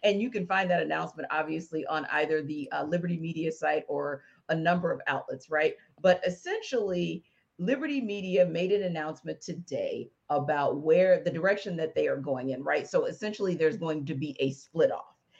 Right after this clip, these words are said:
And so my question to you is this. There are a lot of big decisions that are going to be made as it relates to the Braves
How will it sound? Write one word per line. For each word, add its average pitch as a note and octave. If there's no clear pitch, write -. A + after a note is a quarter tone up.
And F3+
so F#3
my A3
question C4+
to F#3+
you E3+
is D3
this. C#3
There -
are E3+
a C#3+
lot D#3+
of C#3+
big F3
decisions E3+
that D#3
are D#3
going E3
to F#3
be F3
made D#3
as D#3
it D#3+
relates D#3
to D#3+
the D#3
Braves D#3